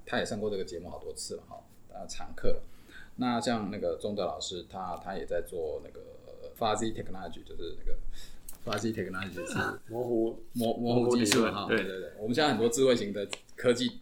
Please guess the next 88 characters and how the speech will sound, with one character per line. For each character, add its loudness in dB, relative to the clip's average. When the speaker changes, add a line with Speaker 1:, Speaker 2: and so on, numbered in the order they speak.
Speaker 1:
里 8
面 4
都 6
有 4
这 0
个 -2
东 -8
西， -8
所 -6
以， -6
所 -8
以 -4
他 -6
对 -4
这 -6
个 -6
很 -12
关 -14
切。 -14
那 -2
像 4
我， 0
呃， -10
有 -4
一， -12
一 -8
部 -6
分 0
很 -6
重 0
要 4
的 -4
研 -4
究， 0
我 0
是 -10
在 -6
做 -4
医 -10
疗 -6
研 -10
究， -10
那 -8
医 -8
疗 -6
科 -10
技 -12
也 -8
是 -14
当 -10
代 -6
社 -8
会 -6
影 -10
响。 -12
所 2
以 4
对 4
我 0
们 -4
来 -6
说， -2
其 -6
实 -6
有， -6
我 -10
们 -6
凑 2
在 6
一 2
起 -8
的 -6
有 -4
共 4
同 -4
的 -2
关 0
怀 4
点， -2
其 -10
实 -4
都 6
会 10
去 -2
意 0
识 -4
到 8
说 -2